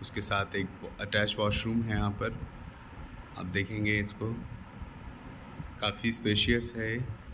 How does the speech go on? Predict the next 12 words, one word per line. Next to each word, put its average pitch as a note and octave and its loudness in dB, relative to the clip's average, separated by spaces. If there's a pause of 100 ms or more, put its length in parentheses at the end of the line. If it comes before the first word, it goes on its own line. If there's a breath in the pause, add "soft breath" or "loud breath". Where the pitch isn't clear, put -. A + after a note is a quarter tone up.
(2750)
बहुत G#2 -2
खूबसूरत A2+ 2
घर G#2+ 0
बने G#2 6
हुए G#2 6
हैं G#2 6
आठ G2+ 4
सौ G2+ 0
बत्तीस G2 0
square G2 2
feet F#2+ -4
में। G2+ 0